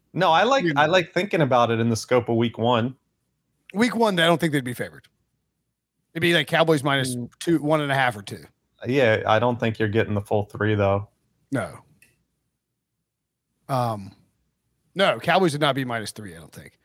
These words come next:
Speaker 2: So here's the Eagles. I mean, just ripping through their opponents. Obviously, Washington twice, Dallas twice, uh, the Giants twice, Minnesota. That's a, that's already announced. That's a Monday. Oh, that's one of the Monday night, um, week two games, right?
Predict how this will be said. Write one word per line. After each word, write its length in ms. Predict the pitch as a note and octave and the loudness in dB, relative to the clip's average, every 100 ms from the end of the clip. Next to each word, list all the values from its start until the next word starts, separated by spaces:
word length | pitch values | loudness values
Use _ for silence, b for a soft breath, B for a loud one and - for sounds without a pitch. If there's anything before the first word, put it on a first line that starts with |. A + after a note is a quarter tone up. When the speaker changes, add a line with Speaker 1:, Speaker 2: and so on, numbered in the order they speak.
| _ _ b b | _ _ b b
Speaker 2:
So 140 | - E3 | -2 2
here's 220 | G#3+ D#4 | 4 2
the 100 | A3+ E3+ | 0 0
Eagles. 300 | A3 F3 D#3 | 2 2 0
I 60 | |
mean, 100 | D3+ | -2
just 160 | D3 - | -2 -4
ripping 260 | D#3 D#3+ D#3 | -2 0 0
through 100 | D3 | 0
their 100 | C3 | 0
opponents. 380 | C3+ C#3 A#2+ | 0 -2 -2
Obviously, 320 | C3 C3+ C#3 C3 | -2 0 0 0
Washington 440 | D3 E3+ F#3+ E3 | 2 2 0 -2
twice, 540 | C#3+ E3 D#3 D3 - - b b b | 0 2 2 0 -6 -16 b b b
Dallas 340 | - E3 E3 - | 0 2 2 0
twice, 600 | - D#3+ D3+ C#3+ - - _ _ _ _ B2+ | 0 2 2 -2 -8 -14 _ _ _ _ -8
uh, 240 | B2 A#2+ | -6 -6
the 100 | C3+ C3 | -8 -2
Giants 400 | E3 E3+ D3+ - | 2 2 0 -2
twice, 480 | D3+ C3+ C3 - - _ _ | 0 0 0 -6 -14 _ _
Minnesota. 720 | E3 G3 E3 G#3 A#3 F3+ E3 F#3 _ _ _ - | -2 -2 0 0 2 2 2 0 _ _ _ -4
That's 240 | D#3+ - | -4 0
a, 340 | F3 D3+ D3 B2+ _ | 0 2 0 -2 _
that's 200 | D#3+ D#3+ | -4 -2
already 160 | A3 D#3+ | 0 0
announced. 300 | C#3 F3+ F#3+ | 0 0 0
That's 120 | E3 | -2
a 60 | D#3+ | -2
Monday. 300 | D3+ D#3+ D#3 | 0 0 0
Oh, 100 | E3 | 0
that's 160 | E3+ | 0
one 100 | F#3+ | 0
of 40 | E3 | 0
the 60 | |
Monday 220 | D#3+ E3 D#3+ | 2 2 2
night, 320 | D#3+ D#3+ - | 0 0 0
um, 420 | D3 C#3+ C#3 C#3+ | 0 0 -2 -2
week 180 | D#3+ E3 | -4 -4
two 160 | - G#3 | -2 -2
games, 540 | D#3 C3 D3+ F3 - _ - | 0 -2 -4 -8 -14 _ -4
right? 200 | C#3 | -4